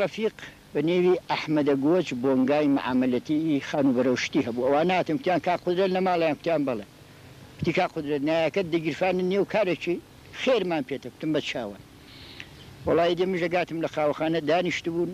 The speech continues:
لەگەڵ مزاخە فروان دۆستایەتیمان هەبوو. سەروانی شارەبانی بۆڵا دەستمان دەستەیەک ناو. سەر و چامان خوارد سواری ماشێ چوونە ماڵەوانە. شەوێ نەوارێکمان پڕ کردەوە بە یادگاری. شەوێگە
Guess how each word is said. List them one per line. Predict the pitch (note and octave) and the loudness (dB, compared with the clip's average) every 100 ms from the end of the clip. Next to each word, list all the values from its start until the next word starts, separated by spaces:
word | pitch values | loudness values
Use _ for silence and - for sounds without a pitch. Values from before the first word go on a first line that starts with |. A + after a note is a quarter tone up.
| - | -8
لەگەڵ | E3 C#3+ D3+ | -6 0 2
مزاخە | C#3 C#3+ D3 A#2+ | 2 2 0 -2
فروان | C#3+ D3+ D#3 E3 | 0 2 2 2
دۆستایەتیمان | C#3 B2 C3 B2 - D#3 C#3 A2+ | -2 -2 0 0 0 0 0 0
هەبوو. | C#3+ G#2+ - - - - - - - | -2 -4 -8 -18 -20 -20 -20 -8 -2
سەروانی | C#3+ E3+ D#3 - | 2 2 2 0
شارەبانی | D3+ C3+ C3+ C3 B2 | 0 0 0 0 0
بۆڵا | B2 B2 A#2+ | 0 0 -2
دەستمان | - D3 C3 | -4 -2 -2
دەستەیەک | A#2 - C#3+ B2+ C#3 | -2 -2 -2 2 0
ناو. | A#2+ - - - | 0 -4 -14 -4
سەر | - D#3 | 0 2
و | C#3+ | 2
چامان | G3+ G3 F3+ | 0 0 -2
خوارد | - F3 D#3+ E3 C#3 | 0 -2 -2 -4 -2
سواری | G3 F#3 F3 | 0 2 0
ماشێ | E3 F#3+ F3 E3 | 0 -2 -2 -2
چوونە | C#4 C4 F#3+ | 0 2 2
ماڵەوانە. | D#3 C3+ A#2 G2+ F#2+ - - - - - - - - | 2 0 -2 -4 -10 -14 -20 -20 -20 -20 -20 -10 0
شەوێ | F#3+ A3 G3 | 2 2 2
نەوارێکمان | F#3 G3 F#3 E3+ - E3 E3+ D#3+ D3 - | 0 0 0 -2 -4 -6 -4 -6 -8 -6
پڕ | F3+ - | -4 -2
کردەوە | D#3 C#3+ D3 F3 | -4 0 2 2
بە | D#3+ C#3+ | 2 2
یادگاری. | B2+ A2 A#2 G#2 F#2+ - - - - - - - | 0 -2 -4 -4 -10 -18 -20 -20 -20 -20 -8 -2
شەوێگە | F#3 A3 G3+ E3+ | 2 2 2 0